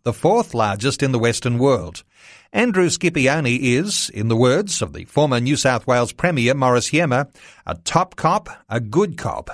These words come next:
and a straight shooter. And over the past couple of days, he's been reflecting deeply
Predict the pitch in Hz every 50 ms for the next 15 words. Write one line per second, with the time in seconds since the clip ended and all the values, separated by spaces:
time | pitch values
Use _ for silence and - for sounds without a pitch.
0 | - _ 98 117 120 120 123 113 - - - 135 135 139 135 - - - 147 147
1 | 127 101 - - - _ _ _ _ _ _ - - - - _ 143 147 214 277
2 | 269 247 185 165 165 160 156 139 - - - 160 139 - 131 123 110 107 127 127
3 | 117 107 113 123 - - - - 151 202 240 208 - 190 165 139 135 127 - 135
4 | 127 - - 139 131 123 110 107 151 214 233 - - 92 - - -